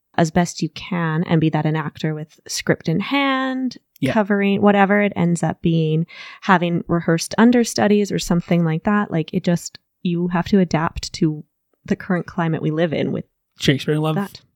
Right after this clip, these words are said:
Speaker 2: said
Speaker 1: Yeah.
Speaker 2: it the best. It's a mystery.
Speaker 1: Yep.
Speaker 2: It still manages to happen, and it, uh,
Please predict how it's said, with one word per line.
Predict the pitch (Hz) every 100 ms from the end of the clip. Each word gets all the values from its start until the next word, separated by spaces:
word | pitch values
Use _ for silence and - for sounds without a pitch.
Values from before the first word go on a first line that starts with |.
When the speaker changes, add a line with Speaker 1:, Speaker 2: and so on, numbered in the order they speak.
| _
Speaker 2:
said | - 139
Speaker 1:
Yeah. |
Speaker 2:
it | 151
the | 165
best. | 180 151 - -
It's | - -
a |
mystery. | 156 180 - 160 147 - _
Speaker 1:
Yep. | 170 240
Speaker 2:
It | 131 -
still | - - 139
manages | 147 143 143 139 131
to | 135
happen, | 147 151 131 127 _ _
and | 135 131 127
it, | 123 127 -
uh, | 131 123